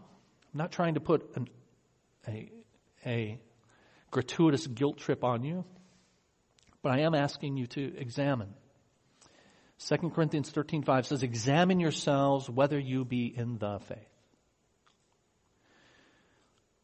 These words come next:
Are you a child of God? And are you seeking God? And do you desire God?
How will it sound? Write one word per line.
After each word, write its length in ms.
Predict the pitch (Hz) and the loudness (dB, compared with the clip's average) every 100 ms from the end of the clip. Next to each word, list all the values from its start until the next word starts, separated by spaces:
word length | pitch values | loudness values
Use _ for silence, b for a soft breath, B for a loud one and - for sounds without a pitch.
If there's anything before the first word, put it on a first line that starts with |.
| _ - | _ -6
Are 80 | 117 | 0
you 120 | 135 | 0
a 40 | |
child 280 | - 151 147 | 4 6 6
of 100 | 127 | 2
God? 260 | 104 92 98 - _ _ _ _ _ _ _ _ - _ _ _ - | -4 -6 -12 -20 _ _ _ _ _ _ _ _ -20 _ _ _ -4
And 80 | 127 | -2
are 40 | |
you 80 | 123 | -2
seeking 380 | - 160 165 147 | -2 -4 -2 0
God? 360 | 127 90 92 - _ _ _ _ _ _ _ b b b b | 0 -2 -8 -18 _ _ _ _ _ _ _ b b b b
And 80 | 117 | -6
do 60 | 117 | -4
you 60 | |
desire 380 | 120 110 131 135 | -4 0 2 2
God? 300 | 139 135 | -2 -6